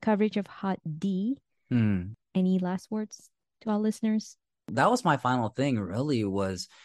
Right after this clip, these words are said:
Speaker 2: where does Sarah Kristen Cole character gonna go from here? And you also touched up on Mysaria.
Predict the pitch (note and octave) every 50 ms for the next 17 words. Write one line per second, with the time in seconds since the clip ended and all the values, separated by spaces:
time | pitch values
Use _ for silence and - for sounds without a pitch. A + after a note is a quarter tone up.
0 | - _ _ _ - B2+ A#2+ B2+ C#3 D3 D#3+ D3 - - - C3+ C3 A#2+ - -
1 | B2+ A#2+ - - A#2+ G#2 - - A2+ A2+ A2+ G#2+ G2+ F#2 F2+ E2+ - - - -
2 | A2+ A2+ G#2+ - - G#2 F#2 G#2+ G2+ F#2+ F2 G2 F#2 F2+ F2+ F2 - - F2+ F2
3 | E2+ F2 - E2+ D#2+ D#2 B1+ A2+ - _ - - _ _ _ - - A#2+ A2+ A2
4 | A2 A#2 A2 A2+ A2+ - A#2 A2+ - A2+ G#2 - - - G#2 - - G#2 G2+ F#2+
5 | F#2+ F#2+ F#2+ F#2+ - - - F#2+ F#2+ F#2 - - G#2+ G2+ G2 F#2+ F#2+ F#2 E2+ D#2
6 | D#2 F#2